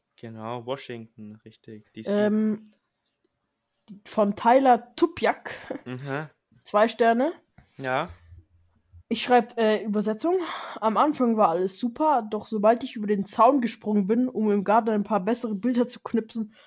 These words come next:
Speaker 2: wurde ich von Hunden angegriffen und von einem Scharfschützen ins Bein geschossen.
Speaker 1: <laughs>
Speaker 2: Insgesamt ein schöner Ort, könnte aber nettere Angestellte vertragen.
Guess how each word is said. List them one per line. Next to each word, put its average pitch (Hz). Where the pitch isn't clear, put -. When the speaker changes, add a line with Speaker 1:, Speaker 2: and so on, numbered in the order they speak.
Speaker 2:
wurde 233
ich -
von 208
Hunden 196
angegriffen 214
und 208
von 202
einem 185
Scharfschützen 220
ins 196
Bein 214
geschossen. 185
Speaker 1:
<laughs> -
Speaker 2:
Insgesamt 220
ein 185
schöner 196
Ort, 233
könnte 233
aber 190
nettere 208
Angestellte 202
vertragen. 185